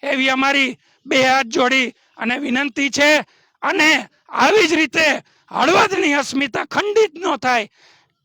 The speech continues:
એ માટે આપણા બધાએ સહિયારા પ્રયત્ન કરવાના છે.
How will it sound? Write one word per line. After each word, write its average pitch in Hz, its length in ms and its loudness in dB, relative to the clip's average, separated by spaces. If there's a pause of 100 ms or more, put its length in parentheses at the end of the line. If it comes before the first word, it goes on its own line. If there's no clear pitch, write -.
(160)
એ 285 200 2
માટે 302 320 0
આપણા 269 380 0
બધાએ 254 380 0
સહિયારા 254 600 0 (380)
પ્રયત્ન 254 380 0 (140)
કરવાના 262 400 0
છે. 285 180 2